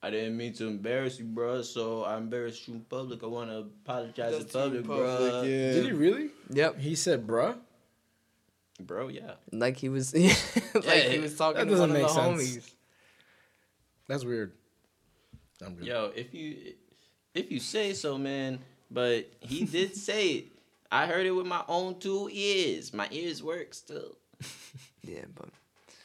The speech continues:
Speaker 2: backtracking.
Speaker 3: Fuck that. Fuck all.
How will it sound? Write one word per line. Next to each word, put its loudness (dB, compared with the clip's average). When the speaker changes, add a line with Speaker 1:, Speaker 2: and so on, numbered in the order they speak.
Speaker 2:
backtracking. 4
Speaker 3:
Fuck 0
that. 2
Fuck -4
all. -2